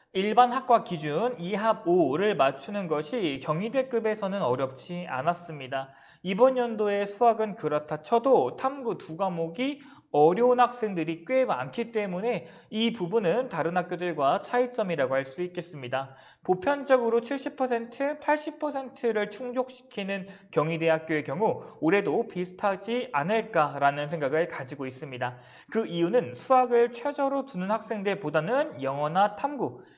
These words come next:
이렇게 최저를 두는 학생이 많기 때문입니다. 이제 수능 최저를 볼 때 영어는 고정하고 탐구 두 과목 할래? 혹은 국어 할래?가 학생들에게 고민거리가 되지 않을까 싶습니다.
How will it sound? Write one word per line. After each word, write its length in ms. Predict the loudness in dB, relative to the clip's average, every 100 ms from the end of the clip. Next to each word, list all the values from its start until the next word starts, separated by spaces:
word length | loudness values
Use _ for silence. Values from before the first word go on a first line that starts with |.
| _
이렇게 420 | -6 -4 -4 -6 -4
최저를 480 | 0 2 2 0
두는 240 | -6 -6 -6
학생이 420 | -6 -4 -2 -2
많기 680 | -4 -4 -6 -6 -4 -4 2
때문입니다. 640 | 2 4 0 -6 -6 -8 -8 -18 -20 -10
이제 340 | -6 -2 -2
수능 300 | -4 -6 -6
최저를 460 | -4 -2 2 2 0
볼 260 | -4 0
때 280 | 0 2 0
영어는 400 | 0 2 0 -2
고정하고 920 | -4 -4 -2 2 2 2 2 2 2
탐구 400 | -2 -2 -2 -6
두 160 | -6 2
과목 340 | 4 4 0
할래? 440 | -2 0 0 0 -2 -4
혹은 260 | 0 -2
국어 300 | -4 -4 2
할래?가 1120 | 2 2 -2 -2 -6 -18 _ -2 2 4 2 -2 -8
학생들에게 680 | -4 -2 -2 -2 -2 -4 -6
고민거리가 640 | -4 -2 0 0 0 2 0
되지 260 | 0 -4
않을까 600 | -4 -4 -4 0 0 -2
싶습니다. 680 | -10 -10 -10 -12 -6 -6 -6